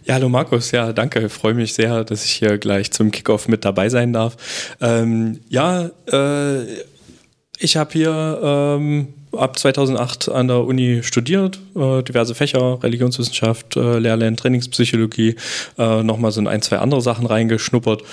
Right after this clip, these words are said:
und ja, bin jetzt, äh, hier, äh, hauptsächlich im Q M, äh, Qualitätsmanagement in der Lehre in der Staatswissenschaftlichen Fakultät,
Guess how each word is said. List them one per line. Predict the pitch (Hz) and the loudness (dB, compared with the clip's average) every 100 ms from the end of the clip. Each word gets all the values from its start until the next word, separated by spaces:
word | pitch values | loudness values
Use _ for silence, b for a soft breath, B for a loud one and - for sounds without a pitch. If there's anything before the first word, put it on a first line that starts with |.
| B B B | B B B
und | - 117 110 113 107 | 0 2 2 0 0
ja, | 127 113 | 0 0
bin | 98 110 | 0 2
jetzt, | 113 110 - | 2 0 -2
äh, | 104 110 107 104 101 | -2 0 2 0 0
hier, | - 113 110 107 - | 0 2 2 -2 -2
äh, | 107 101 101 | 0 0 2
hauptsächlich | 110 - 123 113 107 - | 0 0 0 0 -2 -2
im | 110 104 104 | 0 0 0
Q | - 104 | 0 0
M, | 104 127 120 | 2 2 0
äh, | 110 107 | 0 0
Qualitätsmanagement | 104 104 101 113 107 107 104 98 - 101 101 | 0 -2 0 -2 0 2 0 0 0 0 2
in | 98 | 0
der | 95 | 2
Lehre | 92 95 101 95 | 2 2 2 0
in | 92 | 0
der | 85 | -2
Staatswissenschaftlichen | - 120 - 139 - 131 123 123 123 | 0 0 0 0 0 -2 0 0 0
Fakultät, | - 123 120 113 123 120 | 0 0 0 2 0 0